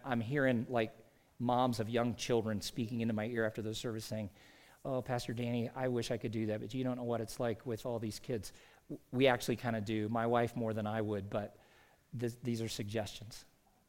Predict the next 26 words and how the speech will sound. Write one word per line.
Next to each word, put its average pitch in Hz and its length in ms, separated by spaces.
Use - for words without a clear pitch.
But 131 160
as 160 300
you 175 100
map 147 340
out 165 220
your 139 140
day, 139 500
you 143 220
can 175 140
actually 143 580
employ 135 540
a 131 60
number 135 380
of 120 80
things 131 380
that 123 220
will 123 320
feed 185 800
your 160 460
soul 123 640
and 127 180
fuel 185 500
the 147 100
fires 156 520
of 147 100
devotion 123 640